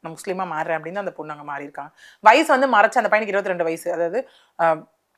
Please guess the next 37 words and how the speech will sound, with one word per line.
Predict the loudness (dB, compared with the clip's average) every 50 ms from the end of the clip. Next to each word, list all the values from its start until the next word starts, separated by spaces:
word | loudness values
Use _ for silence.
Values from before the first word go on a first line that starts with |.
| _ _ _ _ _ 6 8
பெரம்பலூர்ல | 8 8 8 6 6 4 6 6 6
ஒரு | 6 6 2
பிரைவேட் | 4 2 4 2 2 0 0 -2
இன்ஜினியரிங் | -2 -2 -4 -6 -4 -4 -4 -4 -4
காலேஜ்ல | -4 -4 -4 -4 -4
வந்து | -6 -10 -10 -4
ஃபோர்த் | -4 -4 0
இயர் | 0 0 0
படிக்கிற | 0 -2 -2 -6 -8
ஒரு | -8 -8 -8
பையன். | -12 -12 -12 -14 -18 -4
அப்படி | -4 -4 -4 -2 -4 -6
இருக்கும்போது | -4 -4 -6 -6 -4 -4 -4 -4
வந்து, | -6 -6 -6
இந்த | -8 -2
இடத்துல | -2 -2
அதுக்கப்புறம் | 0 0 -2 2 4 4 4
வயசு | 4 2 0 -2 -4
தெரியும் | -4 -4 -4 -2 -4
போது, | -4 -6
இது | -4 -6 -6
எந்த | -8 -4 -4 -2 0
கேட்டகரியில | 0 -2 -2 -2 -6 -6 -8 -8 -6
சேர்த்துக்கிறதுன்னு | -6 -8 -8 -6 _ -10 -8 -8 -14 -16 -16 -14
தெரியல. | -14 -12 -14 -14 -16 _ _ _ _ _
ஈஸி | 0 2 4 6 8
கோயிங்கா | 8 8
இருந்தா | 8 6 6 6 6
வயசு | 6 6 4 2 0
பிரச்சனை | -2 -2 -2 -2 -6 -6 -2
இல்ல | -2 0
சார். | 0 2 2
லிவினுக்கு | 2 2 2 4
வயசு | 4 4 4 4 2 0
என்ன | 0 2 0 -2 -2 -4 -8 _ _
உங்களுக்கு | -8 -4 -4 -2 -2 -2 -2
சொல்லுங்க? | 0 0 0 2 0 -2 -2